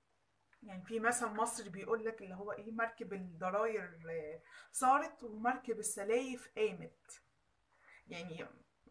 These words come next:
اتمنى قلته صح تقريبًا، بمعنى ان هو مرك-، يعني السلايف بتبقى اصعب من الضراير، تمام؟ طيب لو عندك سلايف، بصي، اكتر من كلمتين، ازيك، صباح الخير، عامله ايه،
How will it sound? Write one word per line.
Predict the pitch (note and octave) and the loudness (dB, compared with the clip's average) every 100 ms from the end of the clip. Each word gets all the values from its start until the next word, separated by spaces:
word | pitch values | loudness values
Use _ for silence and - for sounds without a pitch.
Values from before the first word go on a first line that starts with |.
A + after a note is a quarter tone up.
| _ - | _ -4
اتمنى | A3 A#3 A3+ | -2 -4 -4
قلته | A3+ - B3 | -6 -4 -2
صح | C4+ D4 - B3+ | 2 2 0 -4
تقريبًا، | - A3+ A3 F3+ F3+ - - - D4+ C4+ F3 | 0 0 0 -4 -6 -8 -16 -12 -12 -12 -2
بمعنى | A3 B3+ G4 G4+ | 2 4 4 4
ان | C#4 | 4
هو | D4 D#4+ | 4 4
مرك-، | D#4+ - | 4 2
يعني | A#3+ A3 G#3 A3+ - | -2 -4 -4 -8 -6
السلايف | - A#3 A3+ C#4 | -4 0 2 0
بتبقى | A3 A#3+ A#3 - | -4 -4 -2 0
اصعب | B3+ C#4 C#4+ G3+ | 0 0 -2 -2
من | A3 G#3 | -4 -2
الضراير، | F#3 G3+ E3+ - - _ _ _ _ | 0 0 0 -10 -14 _ _ _ _
تمام؟ | F3 F3+ B3+ - - - - - - | -12 -6 -4 -6 -14 -20 -18 -18 0
طيب | F3+ - - - _ _ _ - | 2 2 -2 -20 _ _ _ -8
لو | G3+ A3 A#3+ | 8 10 10
عندك | C#4+ D4 D4+ - | 6 2 -2 -4
سلايف، | F#3+ E3+ - - - _ _ _ _ _ _ _ _ _ | -4 -4 -6 -12 -20 _ _ _ _ _ _ _ _ _
بصي، | A3 - A#3+ A#3+ A#3 - _ - - - | 0 2 4 0 -4 -16 _ -14 -2 6
اكتر | C#4 - C4+ | 6 6 0
من | A3 A3 - | 0 -6 -8
كلمتين، | G#3 G#3+ G#3+ A#3+ B3 A#3 | -8 -8 -4 0 2 2
ازيك، | F#3+ A3 A#3+ A#3 A3+ | 0 0 0 0 -6
صباح | - F#3 F#3+ | -6 -6 -6
الخير، | - - A#3+ A#3+ A#3 | -8 -6 2 2 2
عامله | F#3 F#3 F#3 | -2 -4 -4
ايه، | A3 C#4+ D4+ | -2 -2 -4